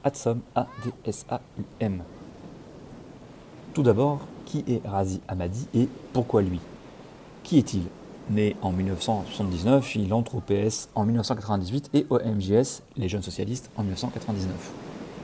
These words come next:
pour en devenir le président en deux mille cinq. À ce poste, il mène le combat du C P E, le contrat première embauche, une espèce de smic au rabais pour les jeunes tenté par Villepin à l'époque,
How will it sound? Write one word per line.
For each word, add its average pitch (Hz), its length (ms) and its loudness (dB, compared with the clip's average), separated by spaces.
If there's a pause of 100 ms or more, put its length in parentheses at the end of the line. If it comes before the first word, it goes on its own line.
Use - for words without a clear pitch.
(160)
pour 139 160 6
en 107 60 6
devenir 107 200 4
le 95 80 4
président 92 480 0
en 95 140 0
deux 92 140 0
mille 92 140 2
cinq. - 140 -8 (760)
À 98 140 0
ce 98 160 0
poste, 202 420 2 (500)
il 101 140 4
mène 139 220 6
le 104 80 6
combat 104 320 4
du 107 160 2
C 123 200 2
P 120 120 0
E, 90 160 4 (380)
le 95 140 -2
contrat 117 480 2
première 107 320 0
embauche, 92 400 2
une 101 80 0
espèce 120 300 6
de 110 80 2
smic 131 500 0
au 104 240 6
rabais 107 380 6
pour 110 180 -2
les 98 140 4
jeunes 113 320 2
tenté 107 280 0
par 95 280 -2
Villepin 117 400 2
à 107 40 4
l'époque, 110 380 2